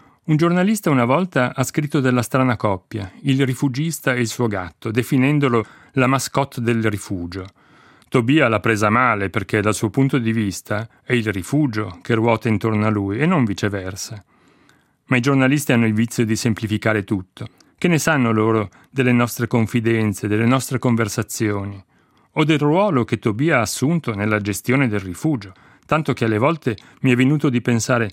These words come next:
"Ma come facevo prima senza un gatto?" E questo è il momento imbarazzante in cui qualcuno chiederà i dettagli, tipo: "Quale ruolo?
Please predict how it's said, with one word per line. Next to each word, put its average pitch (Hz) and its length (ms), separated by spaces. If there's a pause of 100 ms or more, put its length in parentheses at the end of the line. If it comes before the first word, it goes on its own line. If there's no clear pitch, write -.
(160)
"Ma 135 180
come 185 220
facevo 120 460
prima 95 380
senza 117 320
un 107 120
gatto?" 98 500 (960)
E 185 120
questo 139 460
è 170 80
il 175 80
momento 170 380
imbarazzante 160 680
in 113 80
cui 143 180
qualcuno 123 460
chiederà 117 360
i 113 60
dettagli, 101 720 (240)
tipo: 131 480 (180)
"Quale 120 320
ruolo? 101 580